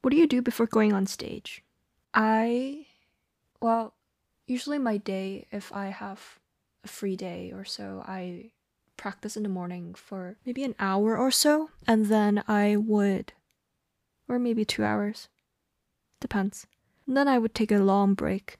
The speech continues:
eat, take a nap, watch, I don't know, YouTube videos or T V, sleep. Oh, I already said nap. There's no order of things, but something like that.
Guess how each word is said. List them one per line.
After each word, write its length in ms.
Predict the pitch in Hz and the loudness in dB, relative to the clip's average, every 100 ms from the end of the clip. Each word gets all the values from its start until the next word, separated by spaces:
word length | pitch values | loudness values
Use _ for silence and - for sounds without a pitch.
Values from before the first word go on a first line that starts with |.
| - | 0
eat, 360 | 208 190 - - - _ _ _ _ | 2 2 -6 -12 -20 _ _ _ _
take 100 | - | -2
a 40 | 214 | 2
nap, 360 | 180 180 - - _ _ _ | 2 -2 -8 -20 _ _ _
watch, 840 | 202 185 180 - - - - - _ _ _ _ _ _ _ _ | 0 2 0 0 -2 -2 -8 -20 _ _ _ _ _ _ _ _
I 80 | 247 | -6
don't 100 | 185 | -4
know, 180 | 180 208 | -2 -2
YouTube 220 | 185 - | -4 -4
videos 420 | 196 190 185 190 | -2 0 0 0
or 160 | - 220 | -2 -6
T 200 | - 190 | -2 0
V, 320 | 190 185 202 - _ _ _ _ | 2 0 -4 -10 _ _ _ _
sleep. 480 | - - 208 196 - - _ _ _ _ _ - | -6 0 0 -2 -12 -20 _ _ _ _ _ -6
Oh, 80 | 196 | -4
I 100 | 214 | -2
already 200 | 226 220 | -4 -6
said 200 | - - | -8 -8
nap. 320 | 170 190 - - _ | -8 -8 -14 -20 _
There's 200 | - 226 | 0 2
no 140 | 226 196 | 2 0
order 280 | 190 190 180 | -2 -2 -4
of 100 | 180 | -4
things, 400 | 180 190 214 - _ | -6 -6 -8 -16 _
but 160 | - - _ _ _ - | -20 -20 _ _ _ -10
something 300 | 233 220 196 | -6 -4 -6
like 160 | 190 | -6
that. 280 | 196 202 - | -6 -8 -10